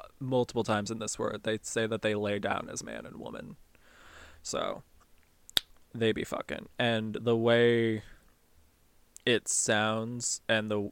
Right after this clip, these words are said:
because of the original prophetic dream, uh,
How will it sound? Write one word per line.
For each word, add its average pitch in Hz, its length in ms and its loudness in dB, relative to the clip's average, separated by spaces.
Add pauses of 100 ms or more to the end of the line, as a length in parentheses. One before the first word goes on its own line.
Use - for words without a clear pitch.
(160)
because 113 340 0
of 107 80 0
the 107 140 0
original 104 420 -2
prophetic 110 440 0
dream, 117 460 -4 (540)
uh, 104 540 4